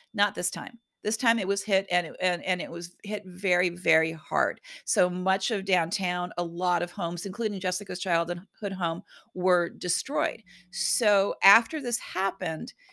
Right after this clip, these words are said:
they wanted to refocus from supporting schools in general and sporting equipment to, like, really help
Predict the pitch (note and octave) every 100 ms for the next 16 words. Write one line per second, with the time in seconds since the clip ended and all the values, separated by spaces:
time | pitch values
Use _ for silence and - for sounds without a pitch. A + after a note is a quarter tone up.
0 | _ - G#3+ A3 G#3 G3+ G3+ G3+ - -
1 | G#3+ F#3 - - F#3+ G#3+ A3 A#3 G#3 G#3
2 | F#3 - G3 E3+ F3 G3+ - F#3+ F#3 -
3 | C#4+ C4 B3 A#3 G#3 G#3 F3 F3+ C#4 C4
4 | B3 G3 A3 G#3 G3+ G#3+ A#3 B3 A#3 G#3
5 | G#3 G3 -